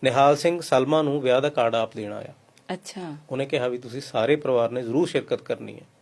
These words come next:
Speaker 2: ਹੂੰ।
Speaker 1: ਸਲਮਾ ਗਈ ਤਾਂ ਉਹਨੇ ਭੂਆ ਵਾਲੇ ਸਾਰੇ ਫਰਜ਼ ਆਪਣੇ ਉਸ ਵਿਆਹ 'ਚ ਅਦਾ ਕਰੇ।
Speaker 2: ਹੂੰ।
Speaker 1: ਭਾਵੇਂ ਖੂਨ ਦਾ ਰਿਸ਼ਤਾ ਨਹੀਂ ਸੀ, ਪਰ ਇੱਕ ਵੱਖਰੀ ਸਾਂਝ ਸੀਗੀ ਇਸ ਰਿਸ਼ਤੇ 'ਚ।
Speaker 2: ਹੂੰ।
Speaker 1: ਸਮਾਂ ਵਧੀਆ ਲੰਘ ਰਿਹਾ ਸੀ,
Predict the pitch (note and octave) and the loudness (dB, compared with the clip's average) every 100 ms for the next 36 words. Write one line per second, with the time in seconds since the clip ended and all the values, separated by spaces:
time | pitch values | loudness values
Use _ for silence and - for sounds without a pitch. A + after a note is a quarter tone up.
0 | _ - F#3+ D#3 - _ _ _ _ - | _ -6 -6 -6 -12 _ _ _ _ -2
1 | C#3+ C3 E3 D3 B2 D3+ - D3+ D3 E3 | 0 4 4 2 0 -2 0 0 2 0
2 | E3+ D#3 - _ _ _ _ F#3 D#3+ C#3 | 0 -2 -6 _ _ _ _ -2 2 4
3 | C3 C3+ D#3+ - D3 F3+ F#3 D3+ A#2 A2 | 4 2 -2 -2 0 2 2 0 0 -2
4 | G#2+ A#2+ B2 - _ _ C3+ C3 A#2+ A2+ | -4 -6 -8 -10 _ _ -4 -4 -4 -4
5 | B2+ A2+ G#2 - - - _ _ _ G3 | -2 -4 -8 -10 -14 -20 _ _ _ -8
6 | F3 D3+ _ F3 F3 D#3+ F#3+ E3+ D#3+ D3+ | -8 -10 _ 2 6 6 4 4 4 4
7 | C3+ - C3 A#2+ A#2 C#3 G#2+ D3 _ _ | 2 0 -2 -2 -4 -8 -10 -12 _ _
8 | _ _ - E3+ F3+ D3+ D3 - F3+ F3 | _ _ 2 2 2 2 0 0 -2 -2
9 | C#3 C3+ D3 A#2+ G#2+ G#2+ - - - - | 0 -2 -2 -6 -8 -10 -12 -18 -16 -18
10 | - _ _ _ _ F3+ D3+ D3+ _ _ | -18 _ _ _ _ -12 -10 -12 _ _
11 | _ - D3+ D#3 E3+ D3 D#3 D#3 A2 B2+ | _ -2 2 4 4 4 4 2 2 0
12 | C#3 A#2+ G#2+ | -2 -4 -10